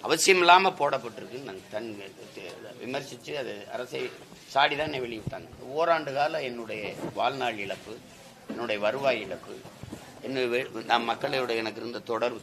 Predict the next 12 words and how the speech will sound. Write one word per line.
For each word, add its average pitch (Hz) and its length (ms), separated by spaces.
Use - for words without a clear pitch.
துண்டிப்பு, 104 340
இதுக்கெல்லாம் 151 500
அரசு 143 320
என்ன 131 200
தரும்? 117 260
இ-, 135 140
இந்த 147 180
மாதிரி 190 260
கொடுமை 160 320
எப்படி 135 200
நடக்குது 107 340
பாருங்க. - 300